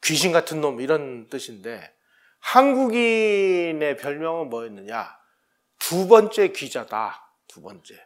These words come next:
그래서 얼구이쯔다. 이렇게. 다시 말씀드리면 한국인들은 중국인에 찰싹 붙어가지고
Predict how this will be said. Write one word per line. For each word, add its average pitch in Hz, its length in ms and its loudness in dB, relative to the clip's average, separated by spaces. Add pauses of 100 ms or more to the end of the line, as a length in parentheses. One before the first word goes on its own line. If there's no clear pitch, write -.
(320)
그래서 165 200 0
얼구이쯔다. 160 1200 2
이렇게. 127 720 -2 (1300)
다시 160 240 2
말씀드리면 226 1000 4
한국인들은 240 960 4 (760)
중국인에 254 760 6 (280)
찰싹 302 380 8
붙어가지고 120 960 0